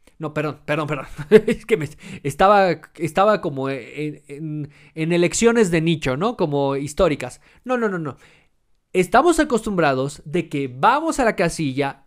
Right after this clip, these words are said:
ponemos nuestro voto en la urna Y el que, y el candidato o candidata que obtenga más votos se vuelve presidente. En Estados Unidos no funciona exactamente así, porque,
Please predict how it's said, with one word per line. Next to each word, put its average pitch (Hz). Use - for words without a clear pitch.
ponemos 240
nuestro 170
voto 233
en 302
la 277
urna 175
Y 208
el 220
que, 208
y 175
el 190
candidato 185
o 143
candidata 165
que 175
obtenga 175
más 208
votos 208
se -
vuelve 160
presidente. 196
En 240
Estados 302
Unidos 226
no 240
funciona 196
exactamente 165
así, 214
porque, 302